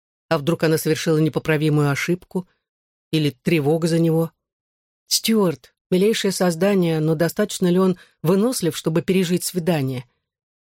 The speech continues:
Женщины порой жестоки в своих ожиданиях, и Джульет не хотела, чтобы какая-то заносчивая консультантка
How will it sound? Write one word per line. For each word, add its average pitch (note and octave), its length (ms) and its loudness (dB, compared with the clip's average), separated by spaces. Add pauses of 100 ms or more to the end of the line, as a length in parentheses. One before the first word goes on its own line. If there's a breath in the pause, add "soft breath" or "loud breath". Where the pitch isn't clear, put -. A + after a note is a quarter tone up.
Женщины D#3 420 0
порой E3 240 2
жестоки D#3+ 440 -2
в - 80 -4
своих D#3 280 -2
ожиданиях, D#3+ 640 0 (420)
и E3+ 80 0
Джульет F3 380 0
не F#3 60 0
хотела, F#3 340 0
чтобы E3 220 -2
какая-то G3 500 0
заносчивая E3+ 580 0
консультантка E3 800 -2